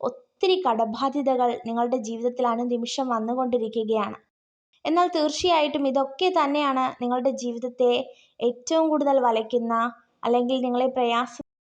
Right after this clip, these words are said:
പ്രയാസത്തിലൂടെ കൊണ്ടുപോകുന്ന കാര്യങ്ങളെന്ന് പറയുന്നത്. ആർക്കും ഒരു സമാധാനം കിട്ടാത്ത ഒരവസ്ഥ, ഒരു സ്നേഹം ലഭിക്കാത്ത ഒരവസ്ഥ, എപ്പോഴും സമ്പത്തിൻ്റെ പേരിലും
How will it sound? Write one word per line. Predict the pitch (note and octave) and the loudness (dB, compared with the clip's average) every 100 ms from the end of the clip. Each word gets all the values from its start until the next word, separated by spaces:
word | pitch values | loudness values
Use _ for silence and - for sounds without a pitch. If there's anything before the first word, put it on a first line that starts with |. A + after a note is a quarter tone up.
| _ - | _ -2
പ്രയാസത്തിലൂടെ | A#3+ A#3+ B3+ C#4+ D4 D4 C#4+ C4+ | 2 4 2 -2 -2 0 2 2
കൊണ്ടുപോകുന്ന | B3+ A3+ C4 B3+ A#3 A#3 A3+ A3+ - _ _ _ | 0 -2 -2 2 2 0 0 -2 -6 _ _ _
കാര്യങ്ങളെന്ന് | B3+ A#3 A#3 A#3+ A#3+ A#3 A3 | 2 2 2 2 0 0 0
പറയുന്നത്. | G#3+ G#3 G#3+ G#3 - _ _ _ _ _ | 0 0 -2 -6 -8 _ _ _ _ _
ആർക്കും | C4 D#4 D#4 F#4+ | 2 2 2 2
ഒരു | F4 | 2
സമാധാനം | F4 D4 B3+ C#4 C#4+ D#4 D#4+ D4+ | 2 2 4 2 2 0 0 -2
കിട്ടാത്ത | B3+ C4+ C4 C4 B3+ - A#3+ | -2 0 0 2 2 2 0
ഒരവസ്ഥ, | A#3+ A3 G#3+ - - - _ _ _ _ - | 2 2 0 -4 -6 -6 _ _ _ _ 0
ഒരു | D4 | 0
സ്നേഹം | D4+ D4 C#4 D4 F4+ | 0 0 0 2 2
ലഭിക്കാത്ത | D#4 B3 - B3+ A#3 A#3+ A#3 - - | 2 0 0 0 2 2 0 0 -2
ഒരവസ്ഥ, | A3 G#3 G#3 G#3 G#3+ | 0 0 -2 -2 -2
എപ്പോഴും | G#3+ G#3 C4+ C#4+ C#4+ C#4 B3+ C4 _ _ _ | -2 -2 2 4 4 2 -2 -6 _ _ _
സമ്പത്തിൻ്റെ | - A3+ A3+ B3 C4+ B3+ | -2 0 0 -2 0 0
പേരിലും | C4 A#3+ A#3 A#3+ | 2 2 2 0